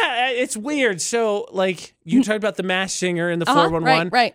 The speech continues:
Speaker 1: Ashley loves that show.
Speaker 2: So
Speaker 1: That's
Speaker 2: good.
Speaker 1: why we have Hulu.
Speaker 2: Right.
Speaker 1: My dad loves this racing show on, uh,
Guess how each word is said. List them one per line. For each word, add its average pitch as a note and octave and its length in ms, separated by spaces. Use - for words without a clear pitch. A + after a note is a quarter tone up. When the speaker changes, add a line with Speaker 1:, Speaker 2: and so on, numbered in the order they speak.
Speaker 1:
Ashley F3+ 340
loves F3 240
that E3+ 140
show. D#3+ 360
Speaker 2:
So - 200
Speaker 1:
That's - 160
Speaker 2:
good. A4+ 120
Speaker 1:
why D#3 60
we D3+ 180
have C#3+ 180
Hulu. B2 500
Speaker 2:
Right. C#4+ 240
Speaker 1:
My E3+ 260
dad F3+ 320
loves F3+ 300
this F3 200
racing E3 440
show D#3 460
on, C#3+ 340
uh, B2+ 380